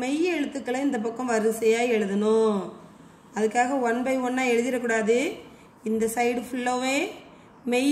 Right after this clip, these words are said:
எழுத்துக்கள் வரும். அப்புறம் இந்த நடு வரிசையில இந்த மெ-, உயிர் எழுத்து தான் வரும். ஈ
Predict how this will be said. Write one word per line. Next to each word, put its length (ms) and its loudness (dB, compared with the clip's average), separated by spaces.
எழுத்துக்கள் 540 -2
வரும். 500 0
அப்புறம் 360 -2
இந்த 120 -2
நடு 300 0
வரிசையில 580 0
இந்த 200 0
மெ-, 100 -4
உயிர் 340 0
எழுத்து 300 -2
தான் 160 -2
வரும். 220 -6
ஈ 120 -4